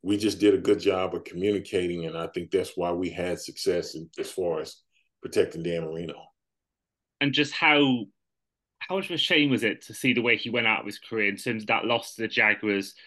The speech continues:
Speaker 2: his final game, I believe it was a divisional round, just how, um, how gutting was that for the whole group, and how,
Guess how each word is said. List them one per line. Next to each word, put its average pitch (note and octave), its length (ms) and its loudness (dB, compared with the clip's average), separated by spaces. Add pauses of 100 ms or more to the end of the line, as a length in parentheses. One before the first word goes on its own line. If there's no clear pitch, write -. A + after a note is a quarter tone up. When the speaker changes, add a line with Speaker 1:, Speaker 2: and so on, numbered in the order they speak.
(200)
Speaker 2:
his G2+ 200 -2
final B2 360 4
game, A2+ 400 4
I - 40 -12
believe B2 260 2
it B2 60 -2
was G2+ 100 -6
a G2+ 60 -18
divisional A2+ 400 -2
round, G#2 340 0 (460)
just C3 180 -2
how, C#3 580 4 (120)
um, G#2+ 580 -2 (800)
how - 140 -4
gutting C3 400 -2
was A2+ 120 0
that - 220 -2
for - 80 -12
the A2+ 60 -8
whole A#2 120 -4
group, B2 180 -4
and G#2+ 80 -8
how, A#2 420 4